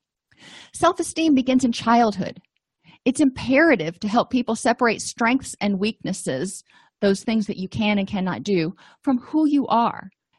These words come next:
Even if you're not a great handyman, even if you're not a world-class singer or a world-class athlete, does that mean you are not a good person?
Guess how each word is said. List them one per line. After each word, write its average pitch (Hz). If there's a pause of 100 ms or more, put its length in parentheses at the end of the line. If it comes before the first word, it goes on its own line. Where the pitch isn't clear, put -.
(180)
Even 302
if 285
you're 226
not 214
a 190
great 202
handyman, 190
even 262
if 254
you're 226
not 196
a 180 (340)
world-class 202
singer 180
or 175
a 180
world-class 202
athlete, -
does 208
that 233
mean 220
you 202
are 185
not 180
a 175
good 175
person? -